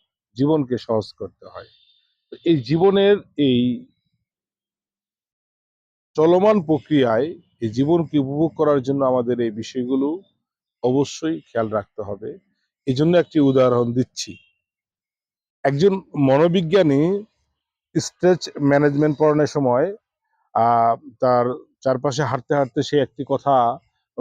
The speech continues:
বলতেছে, আমি just আপনাদের সাথে শেয়ার করবো বিষয়টা।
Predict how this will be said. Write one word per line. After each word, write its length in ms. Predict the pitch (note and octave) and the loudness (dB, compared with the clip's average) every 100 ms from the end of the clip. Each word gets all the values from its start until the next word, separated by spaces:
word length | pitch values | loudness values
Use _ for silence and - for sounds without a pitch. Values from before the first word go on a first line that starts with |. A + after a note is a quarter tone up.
| B2+ | -6
বলতেছে, 460 | C3+ D3 D3 - F2+ | -4 -2 -2 -6 -10
আমি 180 | C3 F3 | -8 -4
just 220 | G3 D#3+ | -2 -4
আপনাদের 200 | D3 D3+ | -4 -2
সাথে 160 | D3+ | -2
শেয়ার 280 | D3 D#3 D3+ | -2 0 0
করবো 260 | B2+ B2+ A2+ | 0 -4 -4
বিষয়টা। 420 | A2+ A2+ A#2 D#3+ | -8 -8 -8 -10